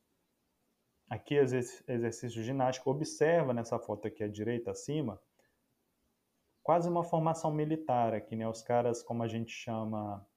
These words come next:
é, em ordem, né? Aqui enfileirados e tal, colunas retinhas, né? É, precisão de movimentos. É como se os caras estivessem marchando. O que que é a marcha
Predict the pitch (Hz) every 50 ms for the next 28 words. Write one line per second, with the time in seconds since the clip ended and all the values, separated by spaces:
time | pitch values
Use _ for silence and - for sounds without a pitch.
0 | _ _ _ _ _ _ _ _ _ _ _ - 107 104 104 104 104 101 101 101
1 | 98 98 95 95 - - 95 _ _ _ _ _ _ _ _ - 147 165 170 147
2 | 143 170 170 160 135 123 117 117 123 147 185 180 _ _ _ _ _ _ _ -
3 | 110 104 - - 127 123 120 - - 127 117 113 113 110 110 120 127 127 120 113
4 | 107 104 104 104 - 117 117 113 - - 117 113 113 113 113 113 - - 107 104
5 | _ - - 131 131 139 139 127 120 107 - - _ _ _ _ _ _ _ _
6 | _ _ _ _ _ _ - 104 107 110 120 123 - - _ _ _ - 131 113
7 | 104 101 98 98 95 98 95 98 95 98 101 104 - _ - 127 123 117 - 127
8 | 113 120 120 117 113 117 117 110 110 107 104 120 135 143 143 - 147 - - 208
9 | 214 208 - 220 - - - 175 175 180 196 208 - - - 196 180 175 175 175
10 | 170 175 226 226 226 220 214 196 - _ _ _ _ _ _ _ _ _ - -
11 | 151 139 - - - 160 139 123 117 - 156 156 - 175 165 160 147 135 117 104
12 | 98 - - -